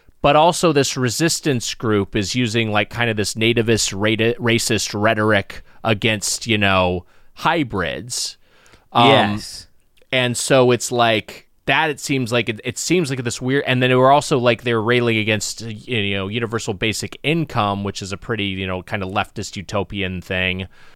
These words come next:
Speaker 1: earlier. So I'm like, is this kind of like a weirdly centrist show? I don't really know. Maybe it also just isn't really thinking it through that thoroughly, but
Speaker 2: Yeah,
Speaker 1: I, I,
Speaker 2: yeah.
Speaker 1: I just, like, I, the political messaging seems a little bit muddled to me.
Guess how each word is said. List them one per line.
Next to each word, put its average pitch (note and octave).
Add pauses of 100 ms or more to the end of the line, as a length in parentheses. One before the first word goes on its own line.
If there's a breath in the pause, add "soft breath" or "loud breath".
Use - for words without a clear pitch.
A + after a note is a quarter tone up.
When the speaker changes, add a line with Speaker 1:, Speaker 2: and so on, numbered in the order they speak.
(100)
Speaker 1:
earlier. A#2+
So A#2+
I'm A#2+
like, B2
is C#3
this D#3
kind F3
of D3
like D3
a C3+
weirdly B2+
centrist C3+
show? D#3+
I D3
don't D#3+
really A#2
know. F2
Maybe D3+
it C#3+
also C3+
just G2+
isn't G#2
really F#2+
thinking F2+
it F2+
through G2
that E2+ (160)
thoroughly, E2+
but E2+ (180)
Speaker 2:
Yeah, A2+ (120)
Speaker 1:
I, A#2+
I, -
Speaker 2:
yeah. A2
Speaker 1:
I C3
just, C3+
like, C3+
I, A#2+
the A#2+
political C#3+
messaging G#2
seems F#2+
a F#2+
little F#2
bit F#2
muddled F2
to F2+
me. D#2+